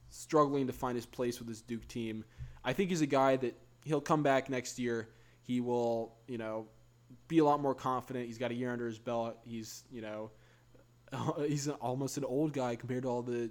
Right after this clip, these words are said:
the, all the freshmen that'll be coming in. You know, I, don't, don't worry too much, um, but at the same time, don't expect Wendell Moore to come out this year. Uh, I think, I think that's probably all I've got, uh, on this team, uh,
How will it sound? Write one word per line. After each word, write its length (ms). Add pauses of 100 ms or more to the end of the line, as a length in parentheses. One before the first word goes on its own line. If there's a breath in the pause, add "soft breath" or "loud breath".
(100)
the, 120
all 200
the 100
freshmen 440
that'll 140
be 120
coming 320
in. 280 (680 soft breath)
You 80
know, 240 (180)
I, 120 (300)
don't, 260
don't 220
worry 220
too 180
much, 460 (120)
um, 300
but 80
at 60
the 60
same 280
time, 400 (160)
don't 200
expect 380
Wendell 280
Moore 240
to 80
come 200
out 180
this 220
year. 280 (640)
Uh, 40 (580)
I 80
think, 280
I 60
think 180
that's 140
probably 360
all 300
I've 180
got, 460 (140)
uh, 180
on 160
this 300
team, 500 (440 soft breath)
uh, 200